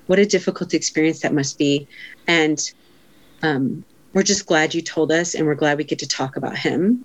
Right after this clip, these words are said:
and have him be a part of our life." And then it wasn't with my husband. So m-, their next question was, "How does Dad feel about it?"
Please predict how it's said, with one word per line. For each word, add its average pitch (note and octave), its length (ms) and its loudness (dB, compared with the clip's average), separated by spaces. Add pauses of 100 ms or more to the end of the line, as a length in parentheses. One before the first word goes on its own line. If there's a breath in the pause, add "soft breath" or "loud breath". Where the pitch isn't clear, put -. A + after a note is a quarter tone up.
(200)
and D3+ 160 2
have D3 180 -2
him D3+ 80 0
be D3+ 120 0
a C#3+ 40 0
part D3 180 -4
of D3 60 -2
our C#3 80 -2
life." D3 240 0
And E3 100 2
then D3+ 220 2 (240 loud breath)
it G3 80 2
wasn't G3 320 4
with E3 240 0
my C#3 320 2 (640)
husband. D3 600 -2
So D3 440 2 (220)
m-, F3 160 2
their E3+ 140 4
next D#3 160 0
question D#3 260 -2
was, C#3 100 0
"How D#3+ 120 0
does C#3 160 -4
Dad C3+ 240 -2
feel C3 140 -4
about - 200 -4
it?" - 120 -4